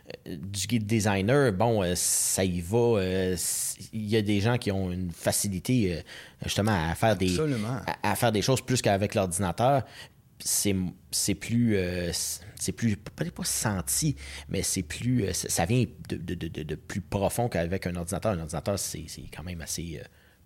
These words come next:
Speaker 1: plat, j'imagine, <laughs> comme, euh, et comme, euh, comme design.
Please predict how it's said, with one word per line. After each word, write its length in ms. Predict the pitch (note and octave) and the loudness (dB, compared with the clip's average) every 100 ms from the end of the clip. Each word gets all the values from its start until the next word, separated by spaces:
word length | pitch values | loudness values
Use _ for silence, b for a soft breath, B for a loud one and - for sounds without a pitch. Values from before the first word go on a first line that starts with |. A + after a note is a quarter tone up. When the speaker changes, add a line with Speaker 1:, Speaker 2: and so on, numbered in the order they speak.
| _ | _
Speaker 1:
plat, 360 | - - F2+ G#2 - - | -8 -4 -4 -4 -8 -14
j'imagine, 560 | - G#2 F#2+ G2+ B2+ C3 | -6 -2 0 2 4 4
<laughs> 80 | - | 2
comme, 240 | C3+ A#2+ | 4 4
euh, 160 | G#2 G2 - B B B B - | 4 4 0 B B B B -8
et 120 | F#2 | -6
comme, 280 | - F#2 F2 | -2 -2 -2
euh, 260 | F2 D2 C2 - - | -4 -6 -8 -12 -4
comme 180 | G#2 F#2+ | -2 2
design. 440 | G2 F2 A#2+ D3+ | 2 2 2 0